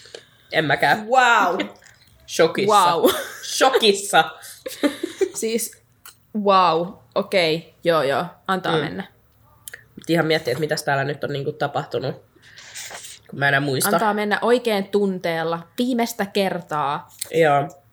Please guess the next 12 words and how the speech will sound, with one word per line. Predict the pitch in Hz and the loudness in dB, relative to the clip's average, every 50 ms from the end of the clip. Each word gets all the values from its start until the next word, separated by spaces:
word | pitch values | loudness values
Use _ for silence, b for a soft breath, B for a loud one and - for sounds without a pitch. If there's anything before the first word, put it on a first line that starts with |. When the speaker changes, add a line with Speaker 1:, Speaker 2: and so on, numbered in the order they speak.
| _ _ _ _ _ _ _ - - - - - | _ _ _ _ _ _ _ -20 -20 -14 -4 0
Speaker 2:
Pitkään, | 285 285 285 - - - 202 185 175 | 0 0 0 -2 -4 -4 -2 -2 -4
pitkään | 165 170 170 - - 165 156 151 | -6 -6 -8 -6 -6 -4 -2 -2
aikaa. | 156 139 139 151 - - 98 123 170 - _ _ _ _ _ _ _ _ _ _ _ _ _ - - - _ _ _ _ _ _ _ _ _ _ _ _ _ _ _ - | -2 -4 -6 -8 -6 -6 -6 -6 -6 -10 _ _ _ _ _ _ _ _ _ _ _ _ _ -20 -20 -20 _ _ _ _ _ _ _ _ _ _ _ _ _ _ _ -2
Speaker 1:
Ö, | 170 165 160 160 156 165 - | 2 4 6 4 4 4 4
tämä | 175 170 170 175 170 165 | 4 4 4 4 4 4
on | 160 | 2
nyt, | 160 165 165 | 0 -2 -2
kun | - 160 165 | -2 -2 0
Harry | 170 170 160 160 151 | 2 2 2 4 4
ja | 147 143 139 135 - - | 4 4 4 2 2 0
Lupin | - 139 147 143 139 143 131 131 131 - - - | 0 0 0 0 -2 -4 -4 -4 -6 -10 -10 -6
keskustelee. | - - 139 - - - 135 - - - 80 101 80 78 95 143 | -4 -4 -4 -6 -8 -10 -12 -10 -8 -8 -6 -2 -2 -2 -2 -2